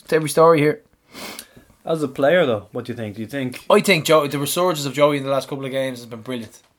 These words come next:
Speaker 1: Brilliant. Great to see him back.
Speaker 2: I
Speaker 1: Great
Speaker 2: thought
Speaker 1: to
Speaker 2: he
Speaker 1: see him in the
Speaker 2: actually
Speaker 1: team.
Speaker 2: made
Speaker 1: I think
Speaker 2: some
Speaker 1: another season. I'd give him another season.
Speaker 2: I actually thought he made some good interceptions
Speaker 1: Really
Speaker 2: on,
Speaker 1: did,
Speaker 2: on,
Speaker 1: yeah.
Speaker 2: on Friday.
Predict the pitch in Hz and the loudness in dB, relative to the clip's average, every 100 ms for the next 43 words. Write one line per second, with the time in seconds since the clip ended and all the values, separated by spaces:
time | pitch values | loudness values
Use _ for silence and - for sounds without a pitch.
0 | - - - - - - - 175 156 113 | -20 -20 -20 -20 -20 -20 -6 -2 -2 -2
1 | - 180 175 139 156 135 127 120 - - | 0 2 2 -4 -6 -4 -2 -4 -6 -4
2 | 151 147 135 139 143 127 120 143 113 107 | 0 0 2 2 0 -2 2 2 2 -2
3 | - - - 160 156 147 160 180 156 160 | -2 0 0 0 0 -2 -2 -2 -4 -8
4 | 160 170 156 143 131 147 165 160 - - | -6 -6 -4 -6 -6 -6 -6 -8 -12 -14
5 | 202 - 127 120 120 110 110 120 110 104 | -14 -10 0 2 2 -2 -2 -4 -2 -2
6 | 101 120 - 196 139 131 185 196 127 131 | -4 -2 -2 -2 -4 0 2 2 2 2
7 | 120 185 - - 135 139 131 | 2 0 0 2 4 4 2